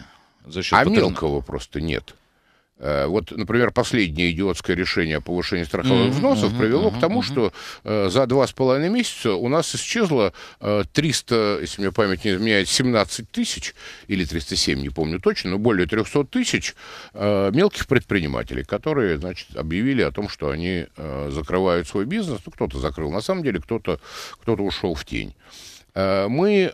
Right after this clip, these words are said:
Speaker 2: э, если брать другую сферу, мы против, э, промывания мозгов. Вот у нас прямой эфир, вот, слава богу, вы мне даете возможность высказаться.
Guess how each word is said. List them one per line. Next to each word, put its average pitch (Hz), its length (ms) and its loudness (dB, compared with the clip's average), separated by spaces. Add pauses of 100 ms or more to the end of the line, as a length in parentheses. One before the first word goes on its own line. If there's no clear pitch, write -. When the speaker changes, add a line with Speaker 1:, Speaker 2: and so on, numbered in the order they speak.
(120)
Speaker 2:
э, 113 580 2 (180)
если 87 220 -6
брать 95 280 4
другую 160 380 0
сферу, 87 500 2 (280)
мы 165 140 2
против, 139 680 0
э, 92 420 0 (180)
промывания 113 540 2
мозгов. 64 640 -2 (240)
Вот 71 160 -10 (640)
у 60 60 -20
нас 71 140 -4 (720)
прямой 78 320 -2
эфир, 240 260 0
вот, 120 160 -2
слава 95 240 0
богу, 156 320 -2
вы 90 140 0
мне 101 160 -2
даете 92 320 0
возможность 87 400 -2
высказаться. 58 640 -8